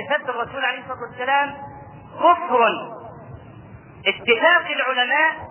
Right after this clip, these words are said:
أن الذي يسب الرسول عليه الصلاة والسلام يقتل ولو تاب،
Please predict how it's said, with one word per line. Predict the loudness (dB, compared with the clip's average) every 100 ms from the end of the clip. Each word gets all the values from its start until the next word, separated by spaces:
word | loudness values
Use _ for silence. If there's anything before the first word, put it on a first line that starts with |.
| -4
أن | -2 -4
الذي | 0 2 2 -2
يسب | -4 -6 -10 -10
الرسول | -10 -14 -8
عليه | -8 -8
الصلاة | -14 -14
والسلام | -10 -10 -8
يقتل | 0 0 0 0 0 0 -4
ولو | 0 2 2 0 -2
تاب، | -2 -2